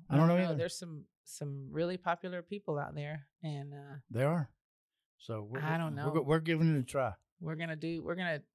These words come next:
Speaker 2: maybe we need to see what some of the topics are that they use.
Speaker 1: Yeah.
Speaker 2: And
Speaker 1: Hey, y'all got an idea? Let us know. And right now, until we get, get our email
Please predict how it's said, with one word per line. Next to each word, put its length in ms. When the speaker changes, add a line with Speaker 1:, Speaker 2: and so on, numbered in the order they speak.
Speaker 2:
maybe 240
we 120
need 180
to 180
see 280
what 160
some 160
of 80
the 60
topics 380
are 100
that 160
they 120
use. 440
Speaker 1:
Yeah. 140
Speaker 2:
And 100
Speaker 1:
Hey, 180
y'all 180
got 140
an 80
idea? 480
Let 160
us 120
know. 300
And 160
right 160
now, 220
until 300
we 180
get, 160
get 160
our 180
email 460